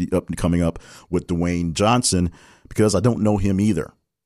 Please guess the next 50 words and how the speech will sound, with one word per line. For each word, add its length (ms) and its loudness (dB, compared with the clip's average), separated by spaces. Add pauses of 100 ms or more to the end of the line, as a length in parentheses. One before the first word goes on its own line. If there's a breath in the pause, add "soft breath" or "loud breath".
(200)
I 100 2
would 180 0
love 220 0
to 100 -4
work 300 -2
with 140 -6
him 160 0
on 80 0
some 260 0
sort 140 0
of 80 0
major 200 -2
movie 280 -4
project, 340 -4
but 240 -2
I 80 -6
don't 300 -6
know 260 0
him, 140 2 (360 soft breath)
and 140 -4
I'm 60 -4
not 240 -4
pursuing 480 0
the 80 -2
push 280 -2
to 320 -4 (140)
meet 380 -2
him 260 -2
at 160 -4
the 80 -6
moment 300 -4
'cause 100 -6
he's 140 -6
kinda 200 -6
busy 360 -4
with, 160 -8 (220)
you 100 -6
know, 160 -6
real-time 420 -6
stuff, 280 -8
and 60 0
I'm 100 0
actually 240 -4
kinda 140 -2
busy 220 -2
with 80 -6
some 100 -10
stuff 220 -4
as 80 -10
well. 320 -2